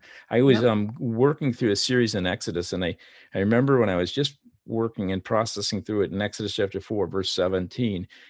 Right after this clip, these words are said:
Speaker 1: it comes to a point where he says to Moses, um, "Who,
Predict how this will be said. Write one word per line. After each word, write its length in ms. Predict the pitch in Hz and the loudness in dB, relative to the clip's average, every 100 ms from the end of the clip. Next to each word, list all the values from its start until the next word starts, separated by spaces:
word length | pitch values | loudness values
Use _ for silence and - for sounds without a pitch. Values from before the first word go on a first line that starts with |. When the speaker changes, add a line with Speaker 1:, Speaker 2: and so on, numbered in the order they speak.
| - | -4
Speaker 1:
it 280 | 107 - | -2 -4
comes 260 | - 135 143 | -2 -2 0
to 80 | 127 | 0
a 60 | |
point 240 | 107 120 82 | 0 -2 -2
where 80 | 101 | -2
he 60 | |
says 300 | 98 107 98 | -2 0 0
to 220 | - 110 95 | -2 -4 -2
Moses, 640 | 92 90 95 85 - - | 0 -2 -2 -2 -2 -6
um, 200 | 110 92 | -8 -6
"Who, 300 | 87 117 107 | -2 -2 -2